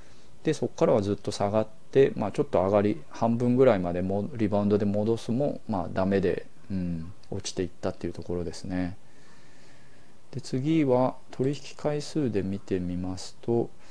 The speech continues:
まあ、ダントツはディトだったんですね。十、あ、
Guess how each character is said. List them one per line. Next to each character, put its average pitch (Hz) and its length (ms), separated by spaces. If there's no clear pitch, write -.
ま 135 80
あ、 113 60
ダ 101 140
ン 110 80
ト 120 120
ツ - 140
は 127 100
デ 117 120
ィ - 20
ト 107 160
だ 90 80
っ - 20
た - 160
ん 80 60
で 78 80
す - 120
ね。 110 220
十、 101 640
あ、 92 160